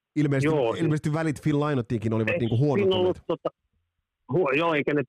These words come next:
Speaker 2: vielä, vielä ei mennä, kato, sinne, koska se ei ollut vielä tässä vaiheessa
Speaker 1: Mm.
Speaker 2: parantunut, mut se oli niinku, se, mikä siinä pysyi samana, oli niinku se Jeff Klicksman, mikä niinku oli niinku semmonen ehdoton niinku paisapari siihen tuottajana.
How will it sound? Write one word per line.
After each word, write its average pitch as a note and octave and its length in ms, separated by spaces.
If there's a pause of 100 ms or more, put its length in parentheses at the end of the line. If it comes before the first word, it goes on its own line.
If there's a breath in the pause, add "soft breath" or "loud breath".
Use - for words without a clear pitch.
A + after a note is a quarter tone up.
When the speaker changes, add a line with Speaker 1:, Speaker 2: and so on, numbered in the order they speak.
Speaker 2:
vielä, C#3+ 200 (180)
vielä C#3 320
ei B2 160
mennä, B2+ 280
kato, - 180
sinne, A#2+ 340
koska - 260
se A#2 120
ei A2+ 60
ollut A2+ 200
vielä A#2 160
tässä C3 260
vaiheessa F#2+ 240
Speaker 1:
Mm. C3+ 80
Speaker 2:
parantunut, A#2 460
mut C#3+ 140
se - 60
oli C#3+ 180
niinku, C#3 240 (680 loud breath)
se, C#3+ 120
mikä C#3 280
siinä C3+ 260
pysyi C#3+ 220
samana, C#3+ 440
oli A2 200
niinku A2 380
se C#3 120 (160)
Jeff D3 240
Klicksman, A#2 520 (240)
mikä A#2+ 300
niinku A2+ 260 (180)
oli A#2+ 200
niinku A2+ 300
semmonen A2+ 320 (840 soft breath)
ehdoton C3 480
niinku A2 380 (880)
paisapari A#2 600
siihen G#2+ 220
tuottajana. C3+ 600